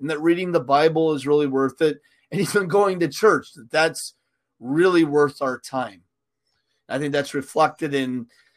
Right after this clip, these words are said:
just what we're seeing across the board before this whole thing hit.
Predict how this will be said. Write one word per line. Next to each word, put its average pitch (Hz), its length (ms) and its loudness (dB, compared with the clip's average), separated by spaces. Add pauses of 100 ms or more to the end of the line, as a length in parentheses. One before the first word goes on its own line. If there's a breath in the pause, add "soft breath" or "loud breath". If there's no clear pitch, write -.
(100)
just 151 340 0
what 131 240 -2
we're 151 140 0
seeing 151 320 -2
across 151 380 2
the 165 60 -6
board 151 220 4
before 196 380 4
this 160 220 0
whole 147 200 4
thing 139 280 -4
hit. - 240 -10